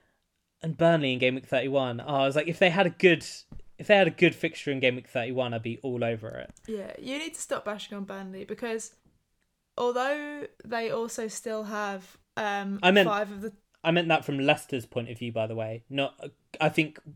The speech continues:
Speaker 1: Burnley is a bad fixture for Leicester.
Speaker 2: Yeah.
Speaker 1: Yeah.
Speaker 2: Um, but Burnley, although they still have five of the top six to play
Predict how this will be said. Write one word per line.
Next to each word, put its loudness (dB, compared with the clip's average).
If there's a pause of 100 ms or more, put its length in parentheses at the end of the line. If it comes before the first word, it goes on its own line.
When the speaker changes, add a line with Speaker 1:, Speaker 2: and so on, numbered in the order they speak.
Speaker 1:
Burnley 8
is 6
a 4
bad 4
fixture -4
for -6
Leicester. -4 (140)
Speaker 2:
Yeah. -2 (240)
Speaker 1:
Yeah. -2 (1080)
Speaker 2:
Um, -4 (840)
but -2
Burnley, -4
although 2
they -2
still -6
have -4
five -4
of -10
the -6
top -8
six -10
to -12
play -8